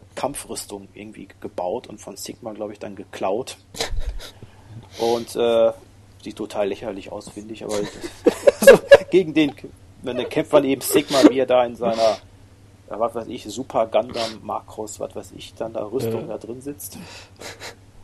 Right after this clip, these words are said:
Speaker 1: Man besiegt ihn und er ist total fassungslos. „Selbst mit dieser Rüstung
Speaker 2: <laughs>
Speaker 1: kann ich X nicht besiegen. Was kann man nur gegen ihn machen?“ Und dann Rums, Bums ist er weg eben. Äh, muss ich irgendwie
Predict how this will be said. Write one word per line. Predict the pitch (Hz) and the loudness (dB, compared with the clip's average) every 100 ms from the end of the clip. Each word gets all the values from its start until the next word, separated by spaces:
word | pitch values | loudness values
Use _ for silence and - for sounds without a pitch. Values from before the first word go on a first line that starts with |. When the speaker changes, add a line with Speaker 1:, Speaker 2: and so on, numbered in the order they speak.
| - | -6
Speaker 1:
Man | 117 113 | -2 -2
besiegt | 107 104 139 - | -4 -10 -12 -10
ihn | 147 151 143 135 | -10 -10 -12 -12
und | 120 120 117 - - | -8 -8 -10 -12 -4
er | 113 | -4
ist | - - - - - - - | -4 -16 -20 -20 -20 -18 -14
total | 107 110 | -4 -4
fassungslos. | - 123 - 127 117 135 131 - | -2 -6 -6 -10 -4 -4 -4 -4
„Selbst | 135 139 - 131 | -4 -4 -10 -10
mit | 123 - | -12 -8
dieser | 127 120 | -6 -4
Rüstung | 139 135 120 123 | 0 0 0 -2
Speaker 2:
<laughs> | - | -4
Speaker 1:
kann | 123 | -4
ich | 113 131 | -4 -8
X | - 131 | -8 -10
nicht | 120 | -10
besiegen. | - 107 123 147 139 135 127 - | -10 -10 -8 -8 -10 -14 -16 -14
Was | 104 - | -14 -8
kann | 117 | -6
man | 120 | -6
nur | 120 110 | -8 -8
gegen | 117 113 | -8 -10
ihn | - 101 | -10 -2
machen?“ | 120 139 | -2 -4
Und | 127 107 | -12 -12
dann | 110 110 - - - - - | -14 -16 -20 -20 -20 -20 -16
Rums, | 101 120 120 | -6 -6 -6
Bums | - 110 104 | -8 -8 -8
ist | - | -4
er | 95 | 0
weg | 156 160 | 0 -2
eben. | 180 208 - - - - - - - - - - - - | -4 -4 -10 -20 -20 -20 -20 -20 -20 -20 -20 -20 -12 0
Äh, | 117 117 107 - - - - - | 4 4 2 -4 -20 -20 -20 -20
muss | 104 - | -20 -16
ich | 101 | -14
irgendwie | 107 104 | -14 -14